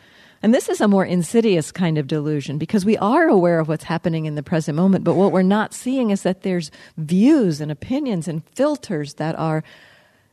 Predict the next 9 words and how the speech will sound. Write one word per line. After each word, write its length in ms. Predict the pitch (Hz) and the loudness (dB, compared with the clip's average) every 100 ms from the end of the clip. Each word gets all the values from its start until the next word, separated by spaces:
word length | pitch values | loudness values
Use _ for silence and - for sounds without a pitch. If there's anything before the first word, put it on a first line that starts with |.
| _ - | _ -20
kind 400 | - 277 453 480 403 | -14 -10 -4 0 -2
of, 200 | - - _ _ _ _ _ _ _ _ _ _ _ - | -4 -16 _ _ _ _ _ _ _ _ _ _ _ -10
um, 640 | 190 196 160 160 151 160 156 _ _ _ _ _ _ _ _ _ _ _ _ _ - | -6 -4 -6 -8 -10 -16 -20 _ _ _ _ _ _ _ _ _ _ _ _ _ -20
skewing 880 | - - - 262 359 269 180 165 - _ _ | -18 -16 0 4 6 4 2 -2 -10 _ _
how 440 | - - 240 262 | -16 -10 -4 -4
we 220 | 240 233 | -2 -4
take 280 | - 214 196 | -4 -4 -4
information 720 | - 190 - 180 175 - 165 | -2 -2 0 -2 -2 -4 -4
in. 360 | - 196 156 | -4 -4 -6